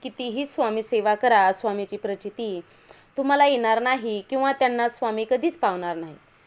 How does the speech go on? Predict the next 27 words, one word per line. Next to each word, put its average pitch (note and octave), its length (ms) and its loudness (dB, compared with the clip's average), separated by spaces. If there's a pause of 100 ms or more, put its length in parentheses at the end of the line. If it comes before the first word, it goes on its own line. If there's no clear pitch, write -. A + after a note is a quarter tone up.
(300)
आता D4+ 200 4
कोणत्या D#4+ 440 2
आहेत F#4 240 2
अशा D#4 240 4
व्यक्ती B3 580 -4 (460)
की B3+ 100 -10
त्या, D4 360 6 (440)
अं, G#3+ 440 4 (540)
त्यांना C#4 400 6
स्वामी B3+ 340 2
पावत C#4 420 4
नाहीत, F3+ 220 -8 (180)
त्याचबद्दल C#4+ 540 4
आपण G3+ 260 2
पाहणं-, F3 300 -2
पाहणार A3 420 -4
आहोत. D#3 220 -8 (600)
आता G3+ 200 0
बघा, A#3+ 360 4 (600)
महाराज E4+ 420 4
पावणार D4+ 480 6
नाहीत, C4+ 440 0
मग C#4+ 140 0 (100)
तुम्ही E4+ 200 2
कितीही E4 400 -2
देवदेव A3 320 2
करा, - 220 -8